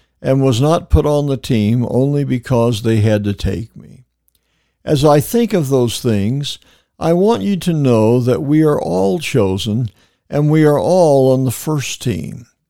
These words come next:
God does not make any difference between us. He loves us all, and he has chosen us to meet our needs and to minister peace to our hearts.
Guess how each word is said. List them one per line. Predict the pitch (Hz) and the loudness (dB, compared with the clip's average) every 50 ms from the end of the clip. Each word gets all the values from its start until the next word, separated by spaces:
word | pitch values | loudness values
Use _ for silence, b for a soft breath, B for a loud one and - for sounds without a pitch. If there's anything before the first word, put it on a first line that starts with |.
| _ _ _ _ _ _ _ _ _ | _ _ _ _ _ _ _ _ _
God | - 151 160 175 190 175 | 0 2 4 4 4 4
does | 165 170 160 131 147 | 2 0 0 0 0
not | 165 165 156 143 85 | 0 0 0 0 0
make | 101 143 143 143 151 131 - | 0 0 0 0 0 0 0
any | 156 156 156 147 147 | -2 -2 0 -2 -2
difference | 127 120 151 165 147 - - 110 101 101 - | -2 -2 0 -2 -2 -2 -4 -4 -4 -4 -6
between | - - 110 - - - 139 127 120 110 98 | -6 -8 -10 -8 -6 -4 -2 0 0 0 0
us. | 90 - 107 - - - - - _ _ _ _ _ _ _ _ _ _ | -2 -4 -8 -8 -8 -10 -10 -12 _ _ _ _ _ _ _ _ _ _
He | - 139 131 | -6 -4 0
loves | 131 143 175 202 208 185 175 208 | 2 2 4 2 2 0 0 -2
us | 190 165 - - | -2 -2 -2 -2
all, | 180 180 165 135 - - 50 - - - _ _ _ _ _ _ _ _ _ _ _ _ _ _ _ | -2 -2 -2 -2 -4 -4 -6 -8 -10 -14 _ _ _ _ _ _ _ _ _ _ _ _ _ _ _
and | - 131 135 135 | -2 0 2 4
he | 127 139 151 139 | 4 4 4 4
has | 123 135 123 120 110 | 4 4 4 4 2
chosen | - - - - 190 196 202 202 175 127 113 113 104 101 | -2 -4 -4 -2 0 2 2 2 2 2 0 0 0 0
us | 98 95 95 95 123 - - - - _ _ _ _ _ _ _ _ - | 0 0 0 -2 -2 -4 -6 -8 -10 _ _ _ _ _ _ _ _ -4
to | - 139 | -2 0
meet | 131 131 139 170 202 208 196 | 2 2 2 2 2 2 2
our | 180 170 170 160 156 | 2 2 2 2 0
needs | 143 127 113 107 104 110 117 123 117 113 | 0 0 2 2 2 2 0 -2 -2 -2
and | 123 123 120 - | -2 -2 -2 -2
to | 143 127 | -2 -2
minister | 123 139 143 151 156 151 123 - - 139 139 | 0 0 -2 -2 -2 -4 -4 -6 -8 -8 -8
peace | 127 - - - 135 110 98 92 90 - - | -8 -6 -4 -2 -2 0 -2 -2 -4 -8 -10
to | - - 113 101 92 | -8 -4 -4 -2 -2
our | 95 101 107 101 | 0 -2 -2 -4
hearts. | 95 80 98 101 95 87 - - - - _ - - - | -4 -6 -6 -6 -6 -6 -8 -10 -14 -18 _ -18 -18 -18